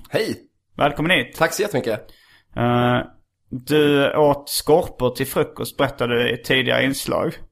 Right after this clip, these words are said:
Speaker 1: I ett tidigare inslag,
Speaker 2: Ja, i
Speaker 1: som vi kallar,
Speaker 2: ljudtestet.
Speaker 1: som vi kallar
Speaker 2: Ja.
Speaker 1: micktest, ja.
Speaker 2: Ja, och jag, eh, det enda jag tänkte var att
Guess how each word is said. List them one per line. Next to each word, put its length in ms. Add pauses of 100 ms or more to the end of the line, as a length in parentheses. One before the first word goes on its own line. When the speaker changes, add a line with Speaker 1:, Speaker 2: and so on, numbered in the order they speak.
(160)
Speaker 1:
I 40
ett 200
tidigare 420
inslag, 420
Speaker 2:
Ja, 160
i 100
Speaker 1:
som 140
vi 80
kallar, 280
Speaker 2:
ljudtestet. 320
Speaker 1:
som 120
vi 80
kallar 320
Speaker 2:
Ja. 140
Speaker 1:
micktest, 520
ja. 220
Speaker 2:
Ja, 80
och 80
jag, 140
eh, 920
det 80
enda 140
jag 140
tänkte 280
var 140
att 160